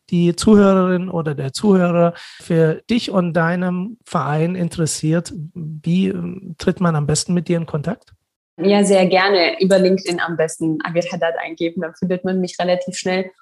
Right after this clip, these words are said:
Speaker 2: Und im, im Zuge dessen dann auch die Seite des Vereins, in der kann man folgen und da posten wir auch regelmäßig unsere Veranstaltungen. Und da werden ganz viele tolle Veranstaltungen dieses Jahr auf uns zukommen.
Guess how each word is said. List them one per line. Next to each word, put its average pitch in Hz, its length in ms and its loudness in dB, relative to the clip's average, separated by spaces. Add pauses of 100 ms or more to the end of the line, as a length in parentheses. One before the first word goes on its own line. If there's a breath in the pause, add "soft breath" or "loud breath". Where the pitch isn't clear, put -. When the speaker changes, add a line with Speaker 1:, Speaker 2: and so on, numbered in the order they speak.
(180)
Speaker 2:
Und 180 240 0
im, 170 300 0
im 165 180 -4
Zuge 170 300 -2
dessen 170 340 -2
dann 165 200 -6
auch 165 300 -8 (200)
die 160 200 2
Seite 165 460 4
des 165 220 0
Vereins, 247 500 4
in 175 60 0
der 175 80 2
kann 175 160 -2
man 151 120 0
folgen 196 320 2
und 170 120 0
da 160 80 0
posten 165 400 -4
wir - 80 -4
auch - 120 -12
regelmäßig 160 640 -6
unsere 165 300 -2
Veranstaltungen. 165 840 -2
Und 165 60 -8
da 165 100 -10
werden 165 200 -6
ganz 180 280 -6
viele 160 180 2
tolle 147 220 -2
Veranstaltungen 147 880 -4
dieses 151 300 -2
Jahr 139 100 2
auf - 140 -8
uns - 180 -2
zukommen. 143 480 -4